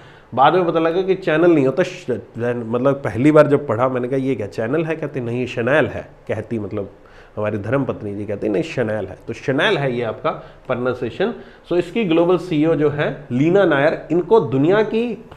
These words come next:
टॉप फीमेल सीईओ, बस जिनका नाम ही इतना अलग तरीके का है, शनैल है, चैनल नहीं है,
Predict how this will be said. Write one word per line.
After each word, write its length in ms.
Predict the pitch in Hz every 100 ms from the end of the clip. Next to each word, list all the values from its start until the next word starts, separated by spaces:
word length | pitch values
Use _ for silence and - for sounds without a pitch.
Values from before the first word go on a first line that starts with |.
| - -
टॉप 240 | 196 220
फीमेल 460 | - - 180 233 262
सीईओ, 440 | - 196 165 110 - - - - -
बस 100 | 135
जिनका 300 | 139 147 151
नाम 420 | 180 113 117 151
ही 160 | 185 190
इतना 240 | 170 170
अलग 460 | 170 135 123 143 143
तरीके 340 | 135 113 123
का 100 | 113
है, 120 | 104 123
शनैल 480 | - 120 117 131
है, 120 | 110 110
चैनल 360 | 117 110 123
नहीं 200 | 113 101
है, 180 | 110 180